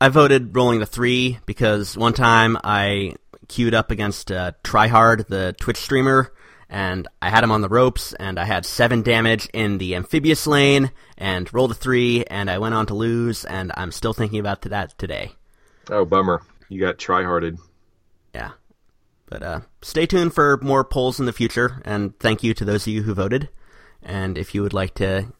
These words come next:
Speaker 1: find other ways to give us feedback, you can get in touch with us at shroom for two podcast at gmail dot com, and you can check out shroom for two dot com for all of our old episodes and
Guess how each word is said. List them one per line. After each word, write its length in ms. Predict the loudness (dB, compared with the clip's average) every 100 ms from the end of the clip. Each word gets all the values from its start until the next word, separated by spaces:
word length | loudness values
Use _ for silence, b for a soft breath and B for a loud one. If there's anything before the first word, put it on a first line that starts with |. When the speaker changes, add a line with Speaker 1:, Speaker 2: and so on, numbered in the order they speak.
| _
Speaker 1:
find 300 | -2 0 2
other 200 | 2 4
ways 160 | 2
to 80 | -2
give 80 | -6
us 100 | -6
feedback, 400 | -6 -6 -6 -6
you 60 | -4
can 200 | -4 -4
get 180 | -4 -4
in 60 | -4
touch 220 | -4 -4
with 100 | -4
us 200 | -4 -4
at 200 | -6 -8
shroom 360 | -14 -8 -8 -6
for 80 |
two 160 | -6 -4
podcast 500 | -4 -4 -6 -6 -6
at 80 | -6
gmail 280 | -4 -4 -2
dot 180 | -4
com, 320 | -4 -4 -2 -4 b b b -10
and 260 | -6 -6
you 60 | -4
can 140 | -6
check 200 | -6 -6 -6
out 220 | -6 -8
shroom 280 | -8 -6 -6
for 80 | -4
two 140 | -4
dot 200 | -4 -6
com 280 | -4 -4 -4
for 300 | -4 -6 -4
all 160 | -6 -6
of 80 | -6
our 140 | -8
old 140 | -6 -6
episodes 560 | -2 -2 -2 -2 -4 -6
and 320 | -6 -6